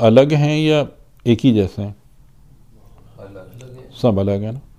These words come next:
Speaker 1: यानी सबकी अपनी अपनी functionality बिल्कुल जुदा है। यानी जैसे आप आँख से सुन नहीं सकते, कान से देख नहीं सकते,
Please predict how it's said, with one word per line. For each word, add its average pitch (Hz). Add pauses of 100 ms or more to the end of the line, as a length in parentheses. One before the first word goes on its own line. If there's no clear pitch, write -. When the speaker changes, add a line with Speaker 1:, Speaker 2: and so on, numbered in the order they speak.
(1200)
Speaker 1:
यानी 127
सबकी 143
अपनी 147
अपनी 139
functionality 117
बिल्कुल 120
जुदा 123
है। 120 (680)
यानी 123
जैसे 120
आप 117
आँख 120
से 135
सुन 127
नहीं 127
सकते, 120
कान 113
से 123
देख 110
नहीं 120
सकते, 117